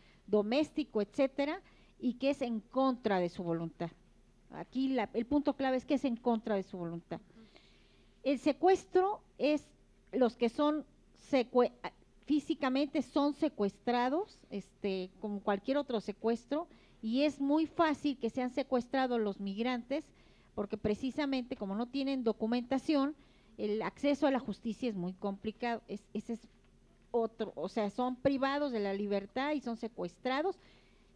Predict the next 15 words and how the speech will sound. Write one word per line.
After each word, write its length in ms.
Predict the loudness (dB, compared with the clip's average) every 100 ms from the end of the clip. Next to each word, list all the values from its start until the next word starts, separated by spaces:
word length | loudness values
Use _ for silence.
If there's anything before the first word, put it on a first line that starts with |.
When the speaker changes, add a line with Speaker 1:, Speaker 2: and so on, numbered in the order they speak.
| -4
Speaker 1:
sin 200 | 0 0
su 140 | 2 4
voluntad, 560 | 4 2 0 -2 -2 0
pero 180 | 0 0
este, 640 | -4 -10 -4 -2 -2 -4
ese 220 | -6 -4
es 160 | -4 6
otro 380 | 8 8 6 4
delito. 500 | 4 0 -4 -8 -20 -16
Bueno, 200 | -14 -14 _ -20 -20 -20 -8
y 140 | 0 2
el 140 | 0
tráfico 720 | -2 0 2 8 8 8 0
de 80 | 0
migrantes 720 | -4 -4 -4 -4 -6 -10